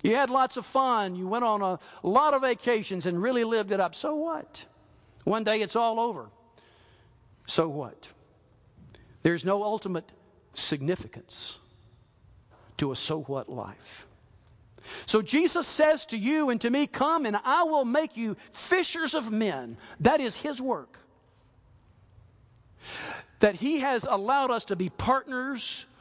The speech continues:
with him in the renewal of all things. And nothing could be more exciting. Nothing could be more significant. So I ask us this morning to hear the Master's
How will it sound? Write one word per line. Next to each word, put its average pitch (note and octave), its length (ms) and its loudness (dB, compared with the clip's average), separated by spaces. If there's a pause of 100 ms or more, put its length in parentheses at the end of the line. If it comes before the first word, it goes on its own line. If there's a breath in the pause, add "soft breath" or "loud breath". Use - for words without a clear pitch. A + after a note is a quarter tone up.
(160 loud breath)
with F3+ 160 2
him A#2+ 540 -4 (760 soft breath)
in F#3+ 140 4
the E3 100 -2
renewal F3+ 540 0
of D3+ 100 -4
all F#3 220 -2
things. B2+ 720 -8 (1080 soft breath)
And A#2+ 140 -4
nothing A3 320 2
could A3 160 0
be A#3 100 -2
more A3+ 200 0
exciting. A#2+ 580 -8 (800 soft breath)
Nothing D3+ 580 -2
could D3 220 -6
be B2 480 -4 (560 soft breath)
more C3+ 200 -2
significant. B2+ 760 -10 (640 soft breath)
So D#3 200 0
I D#3+ 140 0
ask E3 280 -4
us - 140 -10
this - 260 -6
morning A#2+ 380 -6 (800 loud breath)
to B2+ 100 0
hear F#3 520 -2 (640 soft breath)
the B2+ 80 0
Master's E3 800 -8